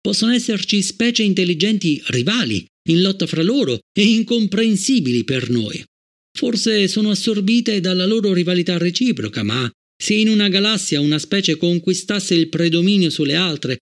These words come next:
e avesse il tempo di prendere in considerazione il viaggio in galassie vicine? Da un punto di vista iperspaziale,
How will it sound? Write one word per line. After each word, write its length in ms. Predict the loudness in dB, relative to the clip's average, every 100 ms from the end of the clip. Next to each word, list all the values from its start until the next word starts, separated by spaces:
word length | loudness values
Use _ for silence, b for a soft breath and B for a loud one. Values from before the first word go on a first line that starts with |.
| _
e 140 | -2 0
avesse 320 | 0 0 2
il 160 | 0
tempo 320 | 0 -2 0 0
di 100 | 0
prendere 400 | 2 2 2 2
in 140 | 2
considerazione 720 | 0 0 0 0 0 0 2
il 120 | 2
viaggio 340 | 0 0 0 0
in 100 | 0
galassie 380 | 0 -4 -4 -4
vicine? 540 | 0 2 0 -2 -12 _ _ _ _ _ _ _
Da 140 | -2
un 120 | 0 2
punto 260 | 2 2
di 80 | 0
vista 240 | -2 0
iperspaziale, 960 | 0 0 -6 -6 -6 -2 -2 -2 -2